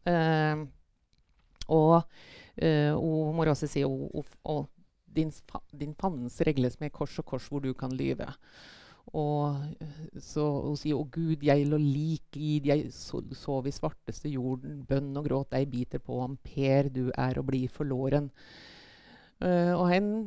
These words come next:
prøver jo å si, «Ja, kjæ-, kjære, vakre, snille mor, du har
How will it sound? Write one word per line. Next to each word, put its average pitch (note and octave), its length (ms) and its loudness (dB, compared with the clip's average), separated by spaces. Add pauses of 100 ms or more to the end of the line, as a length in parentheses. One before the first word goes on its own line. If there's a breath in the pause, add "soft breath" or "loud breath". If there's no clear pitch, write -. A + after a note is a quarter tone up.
(100)
prøver G3+ 300 8
jo F3+ 100 10
å F3+ 80 10
si, E3+ 160 -2
«Ja, G3+ 220 8 (100)
kjæ-, A3+ 720 0
kjære, G3+ 300 8
vakre, F#3+ 260 2
snille D3+ 400 4 (220)
mor, C#3 260 -2
du C#3 160 0
har D3 80 6